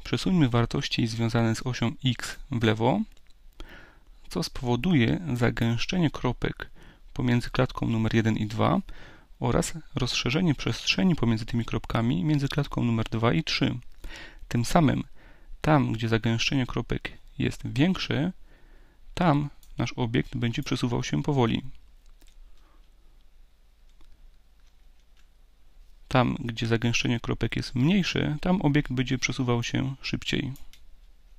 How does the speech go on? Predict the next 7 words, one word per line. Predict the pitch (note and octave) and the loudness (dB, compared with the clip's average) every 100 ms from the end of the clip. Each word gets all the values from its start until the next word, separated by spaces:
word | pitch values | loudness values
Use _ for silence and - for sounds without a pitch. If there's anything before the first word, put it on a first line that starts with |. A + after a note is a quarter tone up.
| - - - - - - - - - - - - - _ _ - - - - - - - C3 | -20 -20 -20 -20 -20 -20 -20 -20 -20 -20 -20 -20 -20 _ _ -20 -18 -18 -20 -20 -20 -10 2
Warto | B2 D3+ D#3+ | 4 6 4
automatycznie | B2 B2 A#2+ - - B2+ | 4 4 2 2 2 0
zwrócić | A#2 A#2+ - B2 | 0 -2 -2 2
uwagę | A#2+ A2+ A2+ | 4 4 4
na | G#2+ | 2
to, | - C3 F3 | 0 0 0
iż | B2 - | -2 -4